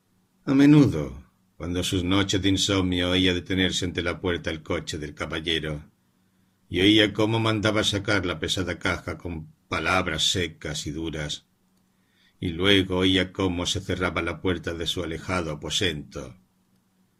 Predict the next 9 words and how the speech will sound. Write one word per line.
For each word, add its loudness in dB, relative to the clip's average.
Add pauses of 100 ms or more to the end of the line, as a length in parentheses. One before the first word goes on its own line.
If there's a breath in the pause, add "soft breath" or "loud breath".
(360)
Entonces, -2 (720)
manaba 4
de 6
sus 2
ojos 0
un 0
torrente 0
de -4
lágrimas, -4